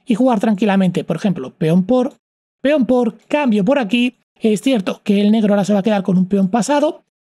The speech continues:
pero bueno, vamos a poner presión sobre D cinco, que está aislado. Voy a cerrar con F cinco para que este alfil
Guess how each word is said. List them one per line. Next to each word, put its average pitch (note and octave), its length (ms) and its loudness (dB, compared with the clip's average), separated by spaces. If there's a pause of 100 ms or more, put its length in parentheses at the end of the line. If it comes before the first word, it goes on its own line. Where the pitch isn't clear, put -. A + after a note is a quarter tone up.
(120)
pero E4+ 240 -4 (120)
bueno, - 180 -8 (180)
vamos F3+ 260 0
a F#3+ 60 -2
poner F#3 180 2
presión F#3+ 280 -2
sobre F#3 180 0
D G3 100 2
cinco, D4 400 0
que G#3 80 -2
está E3+ 180 -4
aislado. B3+ 460 0
Voy F#3+ 180 0
a F#3+ 60 0
cerrar F#3 320 -2
con F#3 140 -2
F F3+ 160 -2
cinco G#3+ 240 0
para E3+ 160 0
que - 80 -4
este F#3+ 160 -2
alfil F#3 320 -2